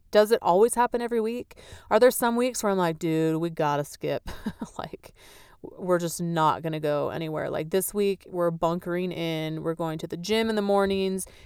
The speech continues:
The afternoons, nothing's planned. We can do crafts, we can chill, we can watch a movie, whatever. Now, and that's the beautiful thing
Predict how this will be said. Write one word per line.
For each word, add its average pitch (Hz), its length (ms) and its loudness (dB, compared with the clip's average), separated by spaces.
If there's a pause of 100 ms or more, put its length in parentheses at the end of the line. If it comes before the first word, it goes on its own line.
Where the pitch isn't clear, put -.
The 185 120 0
afternoons, 185 720 2
nothing's 165 500 -2
planned. - 500 -12 (140)
We 180 120 -4
can 165 140 -6
do 127 380 -8
crafts, 220 840 2
we 175 80 -8
can - 140 -12
chill, 214 580 4
we 190 80 2
can 170 140 -6
watch 160 220 -6
a 170 40 -4
movie, 170 480 -2 (320)
whatever. 156 480 -2 (320)
Now, 202 140 6
and 214 100 -2
that's 247 200 -4 (120)
the 196 100 -6
beautiful 220 360 -2
thing 208 560 -4